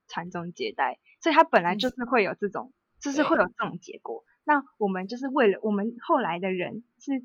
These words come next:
Speaker 1: 只是想要，诶，满足自己人生本来的欲望，所以才会有什么避孕器啊，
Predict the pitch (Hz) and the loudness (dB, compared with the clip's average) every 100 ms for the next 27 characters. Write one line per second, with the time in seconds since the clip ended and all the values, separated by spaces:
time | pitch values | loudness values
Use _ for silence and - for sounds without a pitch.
0 | _ - 190 226 170 180 196 208 - _ | _ -8 -6 -6 0 4 4 2 -6 _
1 | - 202 180 185 180 175 202 240 214 185 | -6 -6 -4 -6 -8 -6 -6 -4 -4 -4
2 | 180 175 196 - - 226 226 233 170 104 | -6 -6 -10 -10 -2 0 0 -2 -4 -4
3 | 196 185 220 185 196 - 226 - 247 233 | -8 -4 -4 0 2 2 0 -2 -2 0
4 | 190 240 226 180 190 175 170 220 208 208 | -4 0 0 -2 -8 -16 -8 -2 0 -2
5 | - 208 175 | -4 -2 -2